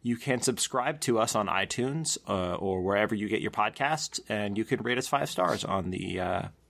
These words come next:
on the Apple Podcast app. Um, you can contact us if you have questions via judgecast at gmail dot com or on our Facebook page, facebook dot com slash judgecast,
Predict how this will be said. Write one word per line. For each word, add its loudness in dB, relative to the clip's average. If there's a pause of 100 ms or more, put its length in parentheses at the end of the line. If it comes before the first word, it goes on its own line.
on 2
the 2
Apple 0
Podcast -2 (320)
app. 0 (440)
Um, 2 (420)
you 0
can 2
contact 0
us 2
if -6
you 4
have 2
questions 0 (440)
via 2
judgecast 0
at -4
gmail 2
dot 2
com 0 (360)
or 2
on 2
our 2
Facebook -2
page, -2
facebook 0
dot 2
com 2
slash 0
judgecast, -2